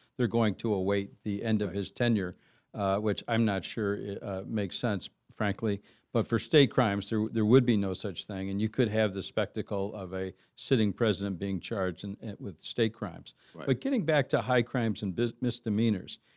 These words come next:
Speaker 1: it sounds like it means crimes, but it does not.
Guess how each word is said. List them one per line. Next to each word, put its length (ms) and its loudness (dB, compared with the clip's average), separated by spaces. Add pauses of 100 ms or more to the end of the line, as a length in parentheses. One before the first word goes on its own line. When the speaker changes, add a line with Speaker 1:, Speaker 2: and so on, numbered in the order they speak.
Speaker 1:
it 180 2
sounds 480 2
like 220 2
it 120 -2
means 280 2
crimes, 560 -8
but 200 -4
it 160 2
does 220 -2
not. 320 -4